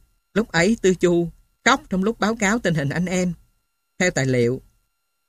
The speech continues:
Mậu Thân chính là đánh vào ý chí xâm lược của đế quốc Mỹ. Mỹ đã nhận rõ không thể thắng được trong cuộc chiến tranh này, dẫn tới việc Mỹ rút quân.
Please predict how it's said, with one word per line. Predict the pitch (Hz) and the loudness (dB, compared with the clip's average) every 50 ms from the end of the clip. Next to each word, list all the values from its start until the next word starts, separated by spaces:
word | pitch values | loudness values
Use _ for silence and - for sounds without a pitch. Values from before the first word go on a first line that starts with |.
| _ _ _ _ _ _ _ _ _ _ _ _ _ | _ _ _ _ _ _ _ _ _ _ _ _ _
Mậu | - 160 135 135 147 | -2 0 0 0 0
Thân | - 185 170 170 170 165 156 - - _ _ _ _ _ _ _ _ _ _ - | 2 2 2 2 2 0 -4 -8 -14 _ _ _ _ _ _ _ _ _ _ 4
chính | 196 202 247 262 | 6 6 6 6
là | 226 175 151 139 139 | 4 4 2 2 0
đánh | 147 160 196 262 285 | 0 0 0 2 2
vào | - 156 - | 0 0 0
ý | - 208 | 2 0
chí | 208 226 254 | 2 2 2
xâm | - 269 226 214 | 2 4 4 4
lược | 190 160 147 - | 4 4 2 0
của | - 147 165 | 0 0 2
đế | 180 208 | 2 2
quốc | 214 262 - 175 | 0 -2 -2 0
Mỹ. | 151 135 131 156 196 254 - - _ _ _ _ _ _ _ _ _ _ _ _ _ _ - | 0 0 0 -2 -4 -6 -8 -14 _ _ _ _ _ _ _ _ _ _ _ _ _ _ -2
Mỹ | 156 143 139 160 196 | 0 2 2 2 2
đã | 185 160 | 2 4
nhận | 175 214 175 139 151 147 | 4 4 2 2 0 -2
rõ | 156 160 127 123 143 180 233 - - _ _ _ _ _ _ - | -2 0 0 0 -2 -2 -4 -8 -12 _ _ _ _ _ _ 0
không | 233 226 226 226 | 2 2 2 2
thể | 202 196 160 170 | 2 0 0 0
thắng | - 190 226 262 | 0 0 2 4
được | 196 165 147 147 - - _ _ _ _ _ _ _ _ _ _ - | 4 4 4 2 -2 -8 _ _ _ _ _ _ _ _ _ _ 4
trong | 202 202 202 | 4 6 6
cuộc | - 160 131 - | 4 2 2 2
chiến | 208 226 214 | 2 2 4
tranh | 220 190 185 | 4 4 4
này, | 175 156 143 135 127 - _ _ _ _ _ _ _ _ _ _ | 2 2 0 0 -2 -6 _ _ _ _ _ _ _ _ _ _
dẫn | 151 151 156 156 180 | 4 4 6 6 6
tới | - 214 226 | 4 4 4
việc | 185 175 151 156 | 4 4 2 4
Mỹ | 156 143 147 160 | 2 2 4 4
rút | 226 262 - - | 2 2 2 4
quân. | 202 202 196 185 | 4 6 6 4